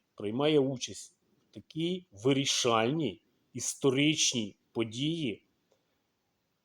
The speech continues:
вибачте, обісралася тим, що наша еліта поховала своїх дітей, сама обкрадає своїх людей,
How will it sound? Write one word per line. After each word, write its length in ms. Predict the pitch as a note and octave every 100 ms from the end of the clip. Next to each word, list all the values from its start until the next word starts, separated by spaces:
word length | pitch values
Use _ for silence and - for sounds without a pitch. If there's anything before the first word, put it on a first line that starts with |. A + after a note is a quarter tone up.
| _ _ _ _
вибачте, 720 | G2 G2 D#3 E3 D#3+ - D3+ C#3+
обісралася 1080 | - B2+ D3 - D#3 B2 F#2+ E2+ - - _ _ _ _
тим, 300 | - F3+ G3
що 520 | F#3+ - C3+ G2+ - - _ _ _ _ _ _ -
наша 500 | G2 A2 F3 - A3+
еліта 640 | G3+ F#3 D#3+ C3+ - - - _ _ _ _ -
поховала 640 | F3 - F#3+ F3+ D#3+ C3+
своїх 540 | - D3 C#3 C3+ B2
дітей, 640 | G#2 C3+ - D#3 A3 C#4 - _ _ _ _ _ _ -
сама 500 | - - D#3+ F3 E3
обкрадає 880 | - - F#3+ G3 E3 F#3+ D3+ B2 A2+
своїх 560 | - D3+ D#3 D3 -
людей, 640 | A#2+ A#2 D3 G#3+ C#4+ B3+